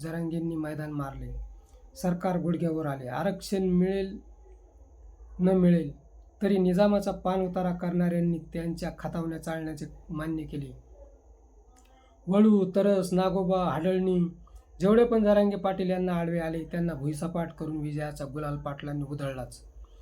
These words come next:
खरे तर आझाद मैदानात तीन सर्किट येणे अपेक्षित होते. पोकळ बांबू विखे पाटील आले.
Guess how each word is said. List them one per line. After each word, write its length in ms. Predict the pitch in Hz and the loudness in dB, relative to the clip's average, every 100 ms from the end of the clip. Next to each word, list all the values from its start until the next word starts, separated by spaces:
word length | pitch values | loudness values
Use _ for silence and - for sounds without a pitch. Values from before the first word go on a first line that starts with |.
| - - - | -20 -20 -16
खरे 180 | - 214 185 | 2 2 4
तर 100 | 208 | 2
आझाद 340 | 185 185 202 | 2 4 4
मैदानात 440 | 185 185 185 180 175 - | 4 0 2 0 -2 -2
तीन 160 | 202 185 | -2 -2
सर्किट 440 | - 175 175 175 | -2 -2 -2 -4
येणे 220 | 170 170 | -2 -2
अपेक्षित 440 | 165 - 170 - 175 | -2 -4 -6 -4 -4
होते. 340 | 147 147 139 - - - - - - | -4 -4 -8 -8 -12 -14 -12 -8 -2
पोकळ 280 | 196 180 190 | -2 2 2
बांबू 320 | 175 175 170 | 4 2 2
विखे 240 | 170 170 170 | 0 0 -2
पाटील 340 | 170 147 147 | -2 -6 -6
आले. 380 | 131 123 123 - | -6 -8 -10 -10